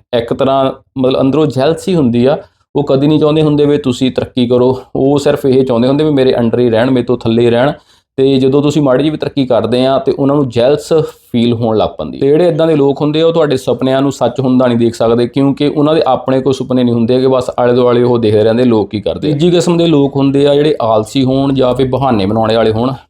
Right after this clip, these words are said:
ਤੁਸੀਂ ਆਪਣੇ ਆਲੇ ਦੁਆਲੇ ਦੇਖਿਆ ਹੋਣਾ, ਤੁਸੀਂ ਕਿਸੇ ਦੀ ਭਲਾਈ ਲਈ ਕੁਛ ਕਹਿੰਦੇ ਵੀ ਇੱਦਾਂ ਕਰਕੇ ਦੇਖ ਲਾ,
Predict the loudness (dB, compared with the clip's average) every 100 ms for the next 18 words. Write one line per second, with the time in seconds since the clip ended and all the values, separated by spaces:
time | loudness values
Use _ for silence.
0 | -6 -2 0 0 0 0 2 2 2 0
1 | 0 -2 -2 -4 -4 -2 -2 0 0 0
2 | 0 -2 -2 -2 0 0 0 -2 -2 -2
3 | -2 -2 -4